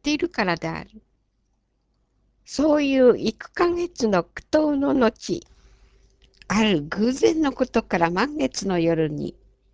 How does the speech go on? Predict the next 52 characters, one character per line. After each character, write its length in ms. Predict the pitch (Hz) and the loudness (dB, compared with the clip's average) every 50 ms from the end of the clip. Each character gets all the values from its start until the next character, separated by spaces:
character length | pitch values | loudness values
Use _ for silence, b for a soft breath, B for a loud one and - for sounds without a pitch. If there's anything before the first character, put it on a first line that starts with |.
| _ _ _ _ _ _ _ _ _ - | _ _ _ _ _ _ _ _ _ -4
千 200 | - 254 226 214 | 0 2 2 2
恵 40 | |
子 160 | 208 - - 185 | 0 0 2 2
は 140 | 175 185 | 2 2
そ 100 | - - | 2 0
の 140 | 220 214 220 | 2 2 0
個 160 | - - 226 | 0 -2 -4
的 300 | - - 302 - - - | 0 0 0 0 -2 -6
存 300 | - - 339 285 277 277 | -4 0 0 2 2 2
在 280 | 269 285 254 254 247 240 | 0 2 2 4 4 6
を 60 | 226 | 4
失 300 | 240 247 - - 294 294 | 4 2 2 2 2 4
う 60 | 285 | 2
こ 140 | 277 - 277 | 2 0 -4
と 160 | - - 269 | -2 0 0
に 160 | 226 196 185 175 | 2 2 4 2
よ 80 | 175 | 2
っ 40 | 175 | 0
て、 400 | - _ _ _ - - - - _ _ _ _ _ _ _ _ _ _ _ _ _ _ _ _ | -2 _ _ _ -6 -6 -6 -6 _ _ _ _ _ _ _ _ _ _ _ _ _ _ _ _
か 120 | - 247 294 | -6 -4 -4
え 80 | 339 | -4
っ 40 | 311 | -4
て 180 | - _ - 180 | -6 _ -4 -4
私 560 | 165 175 - - 320 320 - - - - 254 | -4 -4 -4 -4 -4 -4 -4 -4 -2 2 2
に 120 | 233 226 226 | 4 2 2
と 180 | 220 214 208 | 2 2 2
っ 80 | 202 - | 2 0
て 240 | - _ - 190 175 | -2 _ -4 -2 -2
は 200 | 180 190 208 - _ | -2 -2 -6 -8 _
普 180 | - 226 220 | -4 -4 -2
遍 240 | 233 311 339 359 349 | 0 2 0 0 0
的 340 | 349 - - 311 - - 320 | -4 -4 -6 -6 -6 -8 -6
存 300 | - - 269 285 294 285 | -2 0 2 2 2 0
在 260 | 277 302 269 302 302 | 0 -2 -2 -2 -4
と 180 | - - 226 233 | -4 -2 0 0
な 160 | 233 247 330 | 0 -2 -4
っ 20 | |
た 200 | _ _ - 226 | _ _ -4 -4
の 140 | 226 214 196 | -2 -2 -2
で 120 | 175 175 | 0 0
あ 100 | 165 180 | 2 2
る 100 | 190 226 | 2 0
こ 180 | 233 - - 190 | -2 -4 -4 -6
と 280 | - _ - 185 165 156 | -6 _ 0 2 2 2
を 80 | 170 | 2
痛 280 | - - - 190 185 185 - _ | 0 -2 0 0 0 0 -2 _
感 240 | - 156 165 175 165 | -8 -6 -4 -4 -6
し、 360 | - - - - 160 151 - - _ _ _ _ _ _ _ _ _ _ _ _ _ | -6 -10 -12 -10 -10 -10 -12 -14 _ _ _ _ _ _ _ _ _ _ _ _ _
そ 160 | - - 226 | -6 -2 0
れ 140 | 226 254 262 | 0 2 0
以 120 | 247 240 226 | 0 0 2
来、 300 | 202 180 175 - - | 2 2 2 2 -4